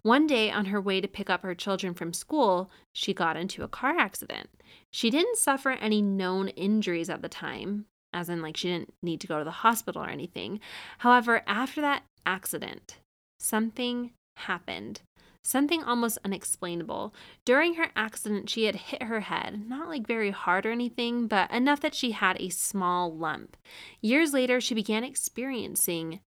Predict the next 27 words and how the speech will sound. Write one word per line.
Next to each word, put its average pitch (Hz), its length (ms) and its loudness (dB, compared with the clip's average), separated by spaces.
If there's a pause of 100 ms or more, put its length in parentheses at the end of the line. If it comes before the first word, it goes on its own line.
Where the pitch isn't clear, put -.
(140)
brain 254 520 0 (220)
deterioration. 196 1120 -6 (400)
When 233 180 6
they 247 120 6
went 269 200 2
to 277 80 0
speak - 360 4
with 339 100 -2
the 349 80 0
neurologist 196 960 2
about 175 540 6 (360)
what 196 160 -2
they 196 100 4
were 180 80 4
experiencing, 170 960 -2 (200)
the 214 80 0
neurologist 226 540 6
explained 202 800 -2
that 175 300 4
often 277 420 -2
patients 214 460 0 (120)
are 175 220 2
always 190 380 2 (200)
born 208 600 -2 (260)
with 233 200 0
this 240 180 2
condition, 254 640 2